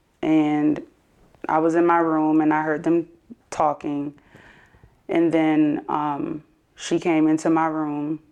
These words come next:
and she brought me into the kitchen. Um, I had seen a man before, and knowing that now as an adult looking back,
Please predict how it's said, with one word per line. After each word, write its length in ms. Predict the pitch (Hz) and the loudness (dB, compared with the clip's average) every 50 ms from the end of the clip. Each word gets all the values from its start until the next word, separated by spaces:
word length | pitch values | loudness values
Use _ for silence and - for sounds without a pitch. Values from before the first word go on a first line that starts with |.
| _ _ _ _ - | _ _ _ _ -8
and 460 | - 147 147 147 139 143 143 143 143 | -6 -4 -2 -2 -2 -2 -2 -4 -4
she 100 | - - | -4 -6
brought 300 | - 151 151 147 - 160 | -4 -2 -2 0 0 0
me 80 | 151 147 | -2 -2
into 180 | 151 147 160 | -2 -2 -2
the 120 | 156 160 160 | -4 -4 -4
kitchen. 560 | - 180 165 160 - 170 165 165 170 170 170 - - _ _ _ _ _ _ _ _ _ _ _ _ _ _ | -2 -4 -4 -4 -2 0 0 2 0 -2 -6 -10 -20 _ _ _ _ _ _ _ _ _ _ _ _ _ _
Um, 440 | - 160 160 156 147 147 143 147 147 - | 0 0 2 2 0 0 -2 -2 -2 0
I 120 | - 170 | 0 0
had 160 | 170 170 165 160 | 0 0 -2 -2
seen 240 | - 180 175 175 | 0 0 2 2
a 60 | 175 175 | 4 2
man 280 | 175 170 165 165 165 | 2 2 2 0 0
before, 560 | 165 165 - - 156 151 151 147 147 151 143 - _ _ _ _ _ - | -2 -4 -4 -4 -4 -2 -2 -4 -4 -6 -10 -16 _ _ _ _ _ -4
and 260 | - 156 156 151 156 | -2 2 4 4 6
knowing 360 | 160 160 170 170 165 160 165 151 | 6 6 4 4 2 2 2 2
that 440 | 151 151 151 151 151 143 - - _ _ _ _ _ _ _ _ _ _ _ _ | 2 0 0 0 -2 -4 -6 -10 _ _ _ _ _ _ _ _ _ _ _ _
now 340 | - 170 170 170 170 170 170 | 0 2 2 4 4 4 4
as 160 | 165 156 156 | 2 0 0
an 100 | 156 151 | -2 -2
adult 340 | 151 147 165 165 156 143 - | -2 0 0 0 0 0 -2
looking 300 | 156 156 - - 151 151 | -4 -4 -4 -4 -2 -2
back, 380 | 143 151 147 143 143 147 - | 0 0 -2 -2 -4 -8 -10